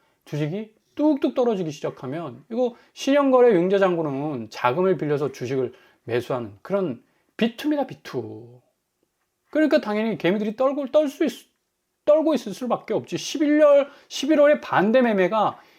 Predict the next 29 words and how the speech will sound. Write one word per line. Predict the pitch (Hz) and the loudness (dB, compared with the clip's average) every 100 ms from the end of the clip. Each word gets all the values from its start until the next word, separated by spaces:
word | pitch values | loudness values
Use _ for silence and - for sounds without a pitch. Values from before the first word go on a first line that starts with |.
| _ | _
이 | 143 240 | 0 2
년 | 277 285 | 4 4
만에 | 262 247 240 | 4 4 2
지금 | 226 | 0
최고치를 | 220 311 330 339 247 170 | -2 -2 -2 -2 -4 -6
찍고 | - 117 | -8 -14
있어요. | - - 78 _ _ _ _ _ _ _ _ _ _ _ _ _ | -14 -20 -20 _ _ _ _ _ _ _ _ _ _ _ _ _
돈을 | - 233 262 254 | 2 4 4 4
빌려서 | 254 240 233 | 6 4 2
주식 | 233 185 226 214 _ _ - | 0 0 0 -2 _ _ 0
매수한 | 180 190 208 | 0 2 0
뒤 | 208 - _ _ _ _ _ - | -2 -6 _ _ _ _ _ -2
못 | 233 | 0
갚으면 | 254 277 277 208 165 160 175 123 110 _ _ - | 2 2 0 0 0 -2 -6 -8 -12 _ _ -2
이-, | 180 | -2
이게 | 170 220 233 160 - | 0 -2 -2 -2 -2
무려 | 180 | 0
이십육 | 170 151 208 170 120 | 2 0 0 -2 -4
조인데 | 143 123 120 131 107 123 _ _ _ _ _ _ - | -6 -6 -6 -6 -8 -16 _ _ _ _ _ _ -2
반대 | 180 233 269 | 2 4 2
매매 | 247 226 | 2 2
당합니다. | 190 165 131 107 117 160 _ _ _ _ | 2 2 -4 -8 -14 -16 _ _ _ _
담보 | - 170 214 240 | 0 2 4 4
유지 | 220 202 | 2 0
비율이 | 196 202 214 | 0 0 -2
백사십 | - 147 - 185 - _ - | -4 -4 0 0 -2 _ -4
퍼센트 | 185 190 165 | -4 -2 -8
미만으로 | - 147 165 165 | -4 -2 0 0
하락, | 156 190 190 | 0 -2 -2